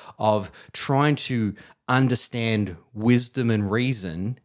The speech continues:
and to find ways to live according to that." That's clearly what he is.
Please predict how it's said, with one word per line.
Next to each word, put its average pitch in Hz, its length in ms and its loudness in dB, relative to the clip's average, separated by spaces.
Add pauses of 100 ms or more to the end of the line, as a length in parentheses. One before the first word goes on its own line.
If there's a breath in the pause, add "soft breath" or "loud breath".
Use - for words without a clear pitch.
(100)
and 117 320 2
to 113 340 -4
find 120 560 -2
ways 104 380 -2
to - 180 -6
live 104 220 -2
according 98 520 -4
to 131 280 -4
that." - 240 -8
That's 147 360 -6
clearly 135 440 2
what 117 220 0
he 127 220 -4
is. - 320 -8